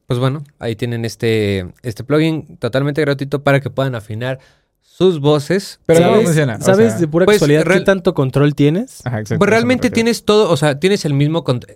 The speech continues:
Speaker 1: es que todos los plugins de corrección tienen prácticamente los mismos parámetros.
Speaker 3: Parámetros.
Speaker 1: Em, puedes,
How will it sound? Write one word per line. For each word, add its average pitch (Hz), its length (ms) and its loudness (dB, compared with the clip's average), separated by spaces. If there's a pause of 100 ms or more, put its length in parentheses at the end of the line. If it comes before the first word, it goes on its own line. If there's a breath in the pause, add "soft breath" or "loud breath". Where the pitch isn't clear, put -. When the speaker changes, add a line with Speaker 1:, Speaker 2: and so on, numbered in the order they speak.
(120)
Speaker 1:
es 196 160 -4
que 247 100 -2
todos 240 160 2
los 190 140 0
plugins 175 340 -2
de 170 100 -4
corrección 143 580 -4 (180)
tienen 135 280 0
prácticamente 110 840 -2
los 104 220 -4
mismos 104 340 -6
parámetros. 120 600 -6
Speaker 3:
Parámetros. - 200 -20 (320 soft breath)
Speaker 1:
Em, 107 520 -4 (180)
puedes, 147 480 2